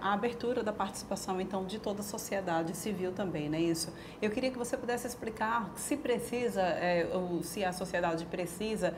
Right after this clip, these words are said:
se cadastrar, fazer alguma inscrição para participar dessa audiência,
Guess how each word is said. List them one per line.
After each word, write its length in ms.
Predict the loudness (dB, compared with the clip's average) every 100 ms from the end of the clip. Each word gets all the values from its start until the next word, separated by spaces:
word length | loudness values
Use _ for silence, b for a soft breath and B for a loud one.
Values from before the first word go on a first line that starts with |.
| B B
se 160 | -4 -2
cadastrar, 640 | 0 2 0 0 2 4
fazer 200 | 4 2
alguma 200 | 2 2
inscrição 500 | -2 -2 -4 0 0
para 120 | -2
participar 420 | -2 -4 -6 -8 -2
dessa 260 | 0 0
audiência, 560 | -2 2 2 2 0